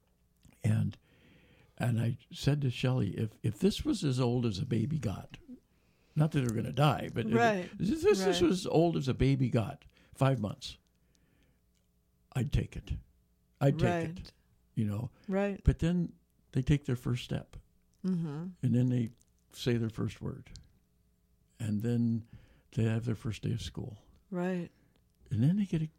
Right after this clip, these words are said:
Speaker 1: you know, on the volleyball team or in the school
Speaker 2: Mm-hmm.
Speaker 1: play or, you know, and then they, maybe they go off to college if you're lucky.
Speaker 2: Right.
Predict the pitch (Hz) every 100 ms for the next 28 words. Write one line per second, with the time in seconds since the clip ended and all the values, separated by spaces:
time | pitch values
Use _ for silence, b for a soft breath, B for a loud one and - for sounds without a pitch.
0 | _ _ _ _ _ _ _ _ _ _
1 | 135 113 95 - 123 117 110 - _ 131
2 | 110 127 131 113 147 - - - 113 113
3 | 107 113 120 131 - 143 135 - 113 87
4 | - - - 107 104 - B B B B
5 | _ _ 123 120 110 113 - B B B
6 | B _ _ _ 127 135 156 143 123 123
7 | 131 143 113 110 117 - - 120 107 120
8 | 101 - 113 101 - 143 139 - - _
9 | 185 180 190 196